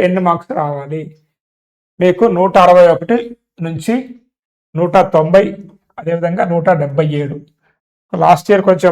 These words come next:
మరి వన్ సిక్స్టీ వన్కి వెళ్ళిపోయింది అనమాట, ఇదివరకు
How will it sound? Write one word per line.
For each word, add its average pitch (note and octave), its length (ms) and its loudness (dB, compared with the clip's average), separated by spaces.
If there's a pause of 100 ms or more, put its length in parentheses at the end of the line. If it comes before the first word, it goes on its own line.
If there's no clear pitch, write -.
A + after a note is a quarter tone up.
మరి D3+ 120 0 (680)
వన్ F#3+ 180 -8
సిక్స్టీ F#3+ 300 -4
వన్కి F3 260 -2
వెళ్ళిపోయింది F3+ 360 0
అనమాట, D3+ 280 -6 (640)
ఇదివరకు E3+ 380 0